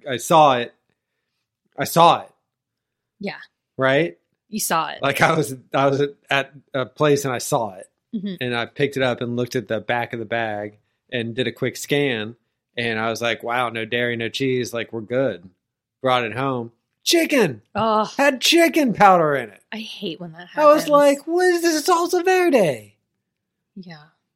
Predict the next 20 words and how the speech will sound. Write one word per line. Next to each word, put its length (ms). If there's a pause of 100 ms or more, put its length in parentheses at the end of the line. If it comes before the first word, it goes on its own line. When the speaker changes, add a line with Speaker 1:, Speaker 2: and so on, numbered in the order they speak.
(680)
Speaker 1:
You 140
Speaker 2:
Ugh. 60
Speaker 1:
were 160
so 280
close. 960
Speaker 2:
Why 220
do 280
that? 60
Speaker 1:
You 120
were 100
Speaker 2:
Why, 180
Speaker 1:
so 200
close. 540
Speaker 2:
why 220
would 160
you 140
even 260
do 240
that? 400
Speaker 1:
Right. 480